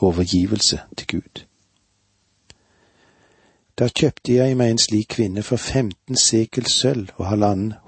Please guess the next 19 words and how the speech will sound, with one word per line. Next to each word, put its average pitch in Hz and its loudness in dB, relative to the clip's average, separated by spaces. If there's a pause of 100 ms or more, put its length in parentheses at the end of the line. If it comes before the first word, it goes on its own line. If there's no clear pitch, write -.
homer 110 0
bygg. - -4 (1500)
Gomer 98 0
var 117 4
ikke 95 0
verd 87 0
det, - -12 (720)
og 98 -4
vi 101 4
er 127 2
ikke 98 0
verd 87 0
den 87 0
forløsningsprisen 90 0
som 82 -2
ble 76 -2
betalt - -6
for - -8
oss. - -8